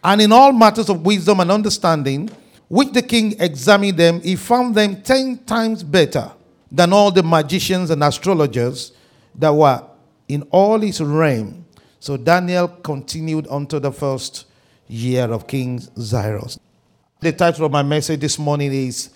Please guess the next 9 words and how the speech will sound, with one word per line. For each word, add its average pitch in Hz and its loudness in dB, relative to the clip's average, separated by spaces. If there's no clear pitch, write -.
Favorable 185 0
Access - -4
Even 170 -4
in 147 -4
a 135 0
Hostile 143 0
World. 127 -2
Favorable 202 -2
access. - -10